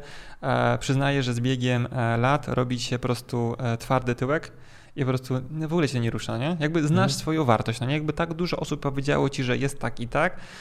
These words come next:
Speaker 1: że ty wiesz, że jest tak i tak, jednocześnie ktoś by cokolwiek nie powiedział, to jednocześnie może cię wyprowadzić z równowagi po prostu, ale pod kątem takim myślisz, "Boże, co za zamknięty człowiek", no nie? W sensie jakby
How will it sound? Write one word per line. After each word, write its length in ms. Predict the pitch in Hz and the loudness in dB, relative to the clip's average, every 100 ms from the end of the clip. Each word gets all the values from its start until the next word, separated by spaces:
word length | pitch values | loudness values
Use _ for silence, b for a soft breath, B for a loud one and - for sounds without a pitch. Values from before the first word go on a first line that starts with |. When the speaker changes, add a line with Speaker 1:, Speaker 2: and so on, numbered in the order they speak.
| B | B
Speaker 1:
że 100 | - | -2
ty 120 | 151 147 | 0 2
wiesz, 160 | 156 | 2
że 80 | 139 | 2
jest 140 | 135 | 2
tak 160 | 131 - | 0 -4
i 40 | |
tak, 240 | - 156 156 | 0 0 0
jednocześnie 400 | 143 147 156 151 | -4 -4 -2 -4
ktoś 200 | - 151 | -2 -2
by 220 | 143 143 143 | 0 -2 -2
cokolwiek 380 | 170 170 190 | -2 0 0
nie 100 | 185 | 0
powiedział, 500 | 170 170 175 180 185 180 B | -2 0 0 2 0 0 B
to 80 | - | -2
jednocześnie 360 | 147 156 165 165 | 0 0 0 0
może 200 | 160 160 | 0 0
cię 340 | - 147 147 147 B B B - | 0 0 0 -4 B B B 0
wyprowadzić 380 | 143 143 147 147 | 2 2 0 0
z 40 | |
równowagi 460 | 143 139 139 156 160 | 0 2 2 0 -2
po 80 | |
prostu, 320 | 139 139 - 151 | -2 -2 -2 -2
ale 180 | 135 139 | 0 2
pod 160 | 135 | 0
kątem 200 | - 143 | 0 0
takim 180 | 131 131 | 0 0
myślisz, 240 | 127 135 123 - - | -2 -2 -4 -8 -6
"Boże, 260 | - 131 123 | 2 2 0
co 200 | - 160 | -6 -4
za 100 | 147 | -2
zamknięty 440 | 131 127 131 120 | -2 -2 -4 -4
człowiek", 340 | - 110 104 - | -4 -2 -4 -4
no 60 | |
nie? 100 | 120 | -6
W 40 | 131 | -4
sensie 260 | 131 - | -4 -2
jakby 200 | 120 120 | -2 -2